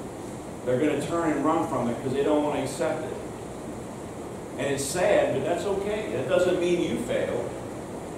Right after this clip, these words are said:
It doesn't mean God's Word failed. It means they failed. The Great Commission, we all know it.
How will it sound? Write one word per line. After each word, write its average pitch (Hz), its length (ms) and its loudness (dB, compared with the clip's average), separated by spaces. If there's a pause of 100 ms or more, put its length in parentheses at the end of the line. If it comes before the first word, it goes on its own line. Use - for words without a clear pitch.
(680)
It 165 100 4
doesn't 190 360 6
mean 190 240 2
God's 180 340 4
Word 247 340 8
failed. - 140 -2 (1400)
It 113 120 -2
means 123 360 0 (360)
they 131 160 6
failed. - 300 -4 (4000)
The - 60 2
Great - 340 10
Commission, 160 520 2
we 127 60 4
all 135 260 8
know 110 200 4
it. 107 160 2